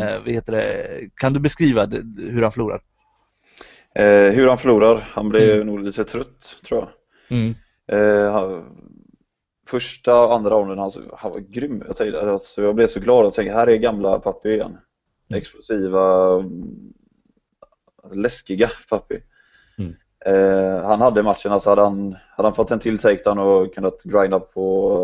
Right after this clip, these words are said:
Speaker 1: eh, vad heter han, Dylan, då hade ju, han har ju fått decision, det är ju inte varit något snack om det. Eh, men nu, eh,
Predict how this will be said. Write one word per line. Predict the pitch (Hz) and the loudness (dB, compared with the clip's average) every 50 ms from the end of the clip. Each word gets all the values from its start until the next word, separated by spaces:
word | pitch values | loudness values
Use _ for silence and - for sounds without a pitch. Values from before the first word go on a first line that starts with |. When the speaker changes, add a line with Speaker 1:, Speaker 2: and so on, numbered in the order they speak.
| 95 101 | -2 -4
Speaker 1:
eh, | 104 104 - - _ _ _ _ _ _ _ | -6 -10 -16 -20 _ _ _ _ _ _ _
vad | - 98 | 0 0
heter | 95 98 | 2 2
han, | 98 98 95 - _ | 0 -2 -4 -12 _
Dylan, | - 98 110 101 98 98 101 101 - _ _ _ _ _ _ _ _ _ _ _ _ _ _ _ _ | -4 -2 0 2 2 0 -2 -4 -10 _ _ _ _ _ _ _ _ _ _ _ _ _ _ _ _
då | - 98 | 0 2
hade | 104 101 101 | 4 6 6
ju, | 101 101 | 6 6
han | 98 104 101 | 4 4 2
har | 98 | 0
ju | 98 92 | -2 -2
fått | 101 98 87 | -2 -4 -4
decision, | 98 92 98 92 - - 92 | -4 -4 -6 -6 -6 -6 -8
det | 95 90 | -6 -8
är | |
ju | 95 | -8
inte | 95 - - | -10 -10 -14
varit | - | -16
något | - - | -16 -14
snack | - 92 - - | -14 -12 -10 -8
om | 90 92 | -6 -4
det. | 92 87 - - - _ _ _ _ _ _ _ _ _ _ _ 95 | -4 -4 -4 -6 -14 _ _ _ _ _ _ _ _ _ _ _ -8
Eh, | 95 92 92 92 92 90 90 90 90 90 | -4 -2 -2 0 0 0 0 -2 -2 -4
men | 92 95 92 92 | -4 -4 -2 -2
nu, | 95 92 90 90 90 90 90 90 95 95 | -2 -2 -4 -4 -4 -4 -2 0 0 0
eh, | 98 92 90 76 82 69 | 0 0 -2 -4 -6 -10